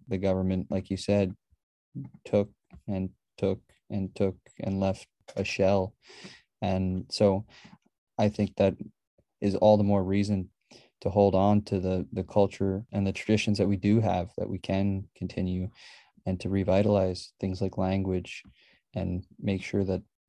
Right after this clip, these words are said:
we're able to carry that on, because that's part of who we are. I wanna say that you've helped to preserve and,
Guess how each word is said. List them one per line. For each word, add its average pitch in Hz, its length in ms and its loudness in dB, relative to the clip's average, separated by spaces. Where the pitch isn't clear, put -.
we're 104 100 4
able 98 220 0
to 95 100 -4
carry 101 300 2
that 95 160 2
on, 101 220 2
because 95 240 -4
that's 95 180 0
part 98 240 0
of 95 80 -2
who 98 80 -2
we 95 160 0
are. 101 280 0
I 113 60 2
wanna 117 360 4
say 98 280 0
that 95 180 -2
you've 135 340 2
helped - 520 -2
to - 100 -6
preserve 107 480 2
and, 95 280 -6